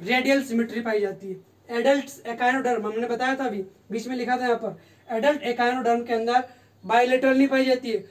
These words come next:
रेडियल सिमेट्री पाई जाती है, तो ये option अपना हो गया गलत, ठीक है। एस्केलमेंथिस, एस्केलमेंथिस के अंदर true सीलोम नहीं पाई जाती है, इसके अंदर सूडोसीलोम पाई जाती है, तो ये भी गलत हो गया।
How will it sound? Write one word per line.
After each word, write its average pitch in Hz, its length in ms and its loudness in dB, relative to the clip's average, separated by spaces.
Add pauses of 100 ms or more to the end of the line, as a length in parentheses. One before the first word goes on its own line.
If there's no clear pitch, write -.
(200)
रेडियल 240 360 2
सिमेट्री 233 360 -2
पाई 240 180 2
जाती 233 300 -2
है, 240 120 0 (400)
तो 233 60 -6
ये 226 80 0
option 240 280 0
अपना 240 200 -2
हो 233 120 4
गया 247 120 0
गलत, 226 440 2 (1600)
ठीक 247 120 -4
है। 269 260 -2 (420)
एस्केलमेंथिस, 262 1000 0 (380)
एस्केलमेंथिस 262 840 0
के 269 80 -6
अंदर 247 240 -2
true 247 320 -6
सीलोम 240 420 0
नहीं 233 240 0
पाई 240 200 2
जाती 233 280 0
है, 240 220 -2 (280)
इसके - 220 -4
अंदर 247 200 2
सूडोसीलोम 240 680 0
पाई 233 180 0
जाती 233 280 -2
है, 247 220 -4 (240)
तो 208 60 -6
ये 220 120 2
भी 254 100 -2
गलत 240 280 0
हो 226 100 -2
गया। 240 140 -2